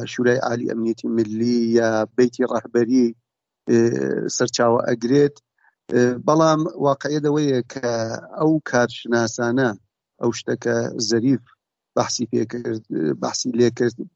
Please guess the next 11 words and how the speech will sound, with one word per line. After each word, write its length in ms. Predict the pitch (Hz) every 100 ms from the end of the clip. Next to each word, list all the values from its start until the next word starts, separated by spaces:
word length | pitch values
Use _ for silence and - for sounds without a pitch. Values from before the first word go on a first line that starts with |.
| -
کارشناس 600 | 127 117 - 123 120 120
و، 100 | 123 120 - _ - 107 -
ئێ، 140 | 123 120 120 120 120 123 120 127
مەیدان، 540 | 131 123 127 139 143 143 - _ _ _ -
ئێ، 120 | 123 123 - - - - -
تۆزێک 460 | 180 175 175 170 - 175 147 180 - 160 143 185 185
هیچ 240 | 147 151 123
نەبێت، 520 | 135 127 151 127 123 123
ئەتوانین 360 | - 131 135 143
بێژین 240 | 139 143 -
تۆزێک، 440 | 180 160 156 147